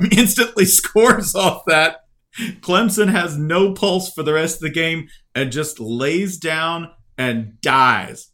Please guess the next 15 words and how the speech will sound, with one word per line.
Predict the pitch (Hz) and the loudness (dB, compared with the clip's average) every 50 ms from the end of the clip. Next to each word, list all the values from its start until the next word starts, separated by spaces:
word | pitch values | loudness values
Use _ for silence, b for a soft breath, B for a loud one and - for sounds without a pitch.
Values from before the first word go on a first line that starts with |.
| _ - - | _ -10 -8
for | 139 | -6
the | 120 127 123 | -4 -4 -4
rest | 123 123 127 143 151 165 175 180 - - | -4 -4 -4 -2 -2 -2 -2 -4 -8 -10
of | 156 139 | -10 -10
the | 151 | -10
game. | 151 - 151 135 123 117 107 95 | -8 -6 -4 -4 -4 -4 -6 -6
Like, | 117 113 110 - - | -8 -10 -10 -10 -6
doesn't, | - 160 160 156 151 175 170 170 - _ _ _ _ _ _ - | -6 -4 -4 -4 -4 -6 -8 -8 -12 _ _ _ _ _ _ -6
just | - 180 185 | -4 -4 -2
m-, | 170 165 160 165 180 180 - | -2 -2 -4 -4 -4 -6 -4
doesn't, | - 202 214 202 208 208 - _ - | -2 -2 0 -2 -4 -8 -10 _ -6
in | 190 202 | -6 -2
retrospect, | 202 262 302 294 254 214 - - 202 170 - - | 0 0 0 0 -2 -8 -8 -6 -6 -6 -6 -6
like, | 147 151 143 - | -6 -6 -6 -8
Clemson | - - 175 180 196 190 - 202 202 196 190 190 | -10 -8 -4 -4 -4 -2 -2 -2 -4 -4 -4 -6